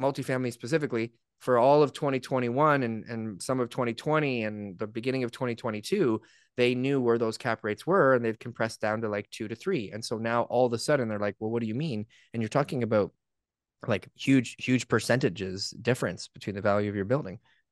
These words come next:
from a, from a six million building, uh, you know, it could be four and a half. Like, so I'm gonna take a million and a half less because some dude at the Bank of Canada is telling everybody that, that this is what needs to happen. Hard, hard pill to swallow.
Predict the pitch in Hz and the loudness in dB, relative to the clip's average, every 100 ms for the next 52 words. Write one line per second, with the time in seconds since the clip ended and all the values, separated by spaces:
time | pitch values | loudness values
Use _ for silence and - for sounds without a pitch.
0 | _ - 101 - - 98 - 127 - 117 | _ -4 -2 -2 -4 -4 0 -2 0 2
1 | 113 104 107 107 110 107 - - 107 98 | 2 2 2 2 0 -4 -8 -10 -8 -8
2 | 104 104 - - - - 110 107 107 131 | -6 -10 -10 -20 -18 0 2 2 2 2
3 | - - - _ _ 113 101 - 107 104 | 0 -12 -16 _ _ -4 -4 -2 -4 -2
4 | 107 104 104 113 107 101 104 98 98 139 | -4 -4 -2 -2 -2 -4 -4 -4 0 0
5 | 160 - - 95 - _ - - _ _ | 0 -6 -6 -6 -8 _ -20 -20 _ _
6 | _ - 120 110 107 110 107 101 104 - | _ -2 0 2 2 4 4 2 -2 -2
7 | 98 110 131 139 - 131 123 123 131 131 | -2 0 2 0 0 2 4 2 2 -2
8 | 127 123 - _ _ 117 107 _ 127 120 | -2 -6 -8 _ _ -6 -6 _ -6 -4
9 | 120 104 120 120 113 110 151 180 _ _ | -2 -2 -2 -2 0 0 -2 -6 _ _
10 | _ _ - 110 110 113 110 127 110 - | _ _ 0 0 2 -2 0 -4 -4 -6
11 | 123 113 | -6 -6